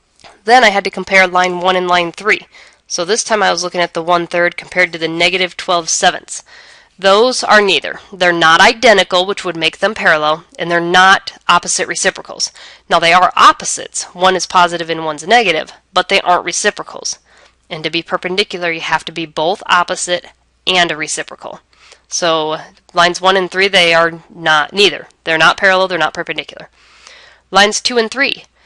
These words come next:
same type of thing going on. I have negative three over one compared to negative twelve sevenths. They're not identical, so they're not parallel,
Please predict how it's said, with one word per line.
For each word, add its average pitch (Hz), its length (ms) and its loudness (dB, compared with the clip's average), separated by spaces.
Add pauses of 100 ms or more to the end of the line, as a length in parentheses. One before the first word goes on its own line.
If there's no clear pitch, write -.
(200)
same 190 340 0
type 208 200 0
of 214 80 -8
thing 254 180 0
going 170 260 0
on. - 220 -8 (340)
I 175 120 -2
have 170 200 0
negative 190 440 0
three 202 240 -4
over 190 180 -2
one 190 300 0
compared 175 340 -6
to 165 60 -10
negative 170 340 -2
twelve 165 280 -4
sevenths. 196 500 -4 (340)
They're 170 220 2
not 160 320 2
identical, 214 760 0
so - 200 -6
they're 160 100 -2
not 151 260 0
parallel, 180 480 2